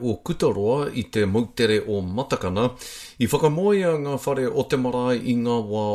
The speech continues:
o mua. Engari, he ai ki a Julian Wollaston, kua mahi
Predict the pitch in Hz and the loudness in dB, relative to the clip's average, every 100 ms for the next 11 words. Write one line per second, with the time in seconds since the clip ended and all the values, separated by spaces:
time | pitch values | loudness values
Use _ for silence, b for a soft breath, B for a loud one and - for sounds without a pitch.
0 | - 143 165 156 110 82 67 - 73 92 | -2 2 2 4 2 2 -2 -10 -6 -2
1 | 92 104 98 87 98 101 - 104 87 110 | -2 -2 -2 0 0 0 -2 -4 -2 -4
2 | 101 98 98 110 107 117 110 104 - 107 | -2 -2 -2 -2 -2 0 0 -2 0 0
3 | 104 104 117 | 0 2 2